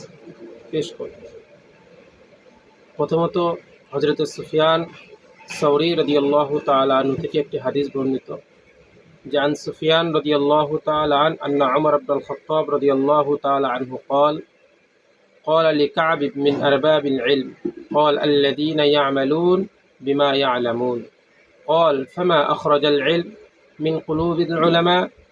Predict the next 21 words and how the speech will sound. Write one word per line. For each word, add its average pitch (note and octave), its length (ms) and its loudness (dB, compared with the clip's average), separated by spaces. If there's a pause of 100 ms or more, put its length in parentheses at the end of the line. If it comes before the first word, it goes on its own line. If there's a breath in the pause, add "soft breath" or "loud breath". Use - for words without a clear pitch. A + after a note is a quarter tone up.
(160)
قال: D3 240 4
"التمع।" B2+ 520 -4 (1800)
এই D#3+ 80 -2
হাদিসের E3 360 0
মধ্যে F#3 300 0 (800)
হযরত D#3 320 -2
ওমর D#3+ 340 2
খাত্তাব E3 420 -2
রাদিয়াল্লাহু D3+ 640 2
তাআলা D3 340 0
আনহু C3+ 300 0 (540)
কাব D#3 380 4
আহবারকে D#3+ 560 -2
জিজ্ঞাসা C#3 460 -2
করল, A#2+ 340 -2 (1500)
"মিন E3+ 220 2
আরবাবিল D#3+ 580 0
ইলম", C3+ 280 0 (1200)
যে C#3+ 100 -4
তোমাদের E3+ 400 2
মধ্যে F3+ 500 0